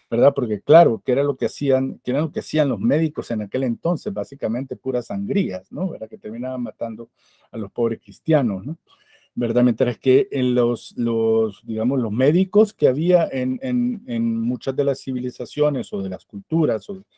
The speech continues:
con los diferentes niveles de desarrollo técnico que podían tener, era, eran visiblemente, eh, eh, mejores, ¿no? ¿Verdad? Sin embargo, mucho de ese saber se perdió y quedó, o quedó descalificado como brujería, ¿verdad? O como superstición.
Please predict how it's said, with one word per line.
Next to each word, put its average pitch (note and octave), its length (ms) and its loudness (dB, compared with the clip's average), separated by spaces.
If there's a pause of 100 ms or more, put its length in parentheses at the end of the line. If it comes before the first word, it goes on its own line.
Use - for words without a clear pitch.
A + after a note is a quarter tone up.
(420)
con A#2 160 -6
los G2 120 -8
diferentes G#2+ 640 -6
niveles B2+ 400 -2
de A2+ 100 -2
desarrollo G#2+ 440 -4
técnico B2 420 -6
que G2 80 -16
podían A2 320 -6
tener, C3+ 420 -2 (540)
era, B2+ 400 0 (120)
eran B2 320 -2
visiblemente, A#2+ 1160 -2
eh, G#2 500 -6 (600)
eh, - 180 -14 (220)
mejores, D#3 500 2
¿no? G#3 320 -6
¿Verdad? A#2+ 420 -6 (220)
Sin D3 220 0
embargo, E3+ 600 6 (200)
mucho C3+ 320 2
de D3 80 0
ese D3+ 160 -6
saber C#3 360 0
se - 140 -10
perdió A#2+ 480 -2
y D#3 60 -2
quedó, A#2 400 -4 (320)
o A2+ 120 -8
quedó A#2+ 260 -2
descalificado A#2+ 800 -4
como A#2 280 -2
brujería, A#2 800 -4
¿verdad? G2+ 400 -4
O G#2+ 80 -6
como G#2 380 -6
superstición. A#2 1200 -4